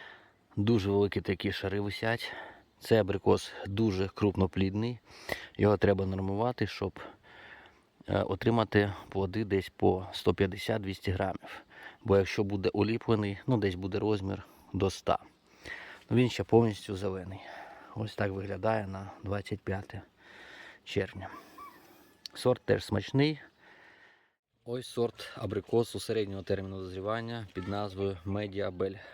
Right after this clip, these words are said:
Має ось отакий вигляд. Він ще повністю дубовий і зелений. Йому ще, напевно, тижні, ну, два, можливо,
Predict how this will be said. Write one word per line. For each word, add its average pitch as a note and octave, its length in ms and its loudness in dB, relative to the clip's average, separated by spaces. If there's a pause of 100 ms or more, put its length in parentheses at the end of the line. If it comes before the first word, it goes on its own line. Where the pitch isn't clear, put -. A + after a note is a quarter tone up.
Має G#2+ 420 -2
ось A#2+ 220 -4
отакий G2 300 -4
вигляд. F#2+ 420 -10 (380)
Він A2 140 -2
ще G2+ 140 -2
повністю G2+ 500 0
дубовий G2 480 -2
і - 20 -8
зелений. F#2 560 -8 (640)
Йому G2 260 -2
ще, G#2+ 200 -4
напевно, G2+ 600 0
тижні, F#2+ 500 -4 (440)
ну, A2+ 180 -8
два, G2 420 -4
можливо, F#2+ 480 -8